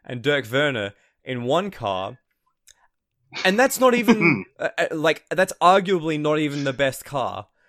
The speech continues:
Speaker 1: In the other car, in the nine nine one, you have Earl Bamber, Kevin Escher,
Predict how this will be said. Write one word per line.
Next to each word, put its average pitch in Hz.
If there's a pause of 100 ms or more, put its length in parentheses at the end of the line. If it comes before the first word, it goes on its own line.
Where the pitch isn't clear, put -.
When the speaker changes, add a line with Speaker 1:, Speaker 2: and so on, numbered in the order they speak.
(200)
Speaker 1:
In 269
the 226
other 208
car, 113
in 240
the 233
nine 202
nine 156
one, 117
you 135
have 123 (540)
Earl 233
Bamber, 131 (720)
Kevin 233
Escher, 156